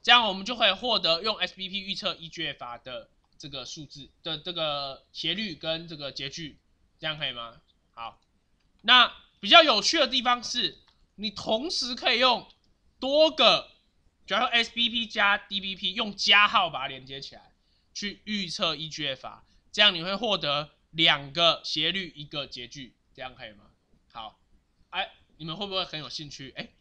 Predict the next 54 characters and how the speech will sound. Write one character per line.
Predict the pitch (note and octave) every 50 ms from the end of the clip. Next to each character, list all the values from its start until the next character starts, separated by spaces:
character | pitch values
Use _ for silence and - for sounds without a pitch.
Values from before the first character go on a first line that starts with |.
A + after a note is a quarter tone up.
| _ _ _ -
刚 | E3+ E3+
刚 | F#3+ G3+ G3 F#3
我 | D#3+ C3
推 | - - D#3+ E3
导 | D#3+ C#3 B2
两 | B2 A#2 A2 G#2 G#2
个 | G#2 G#2+
的 | G#2+ G#2+
时 | - - B2+
候 | C3 C3 B2+
是 | A#2+ - C3+
用 | C3 C3 B2+ B2 A2+ A2+
两 | A2+ A2 G#2 G#2
个 | G#2+
式 | - - D#3 C#3+
子 | B2 B2 A2+
的 | A2
偏 | - - B2 A#2+
微 | A2+ A2
分， | - - A#2 A2+ A2 - _ _ _ _ _
那 | - C#3
推 | - F3+ E3+
导 | F3 D3 A#2
三 | - - - E3+ G3 G#3+
个 | G3+ G#3+
的 | E3+ D3+
时 | - - C#3+
候 | D3+ D3+ C#3+
是 | C#3 - D3+
怎 | D3 B2+ A2+
么 | G#2 A2+
样 | B2+ A#2+
偏 | A2 C3 B2+
微 | A#2
分？ | A2 A#2+ B2 A#2+
你 | B2+
会 | D3+ F3+
不 | F3
会 | E3+ E3+
很 | E3 D3
有 | C3+ A#2+
兴 | - - C3+ A2+
趣？ | - - - A2 - _ _ _ _ _ _ _ _ _ _ _ _ _ _ _ _ _ _ _ _ _ _ _ _ _ _ _ _ _ _ _ _
还 | - - C3+ C#3+
好， | C#3 C3+ A2
不 | G#2 _ - D3
太 | D#3+ F3
有 | C3 A#2
兴 | - C3 B2+
趣。 | A2+ - A#2+ G#2+ _ _ _ _ _ _ _ _ _ _ _ _ _ _ _ _ _ _ _ _ _ _ _ _ _ _ _ _ _ _ -
好， | - C#3+ D3
没 | E3+
关 | F3 F#3+
系， | F3+ F#3 G3+ G#3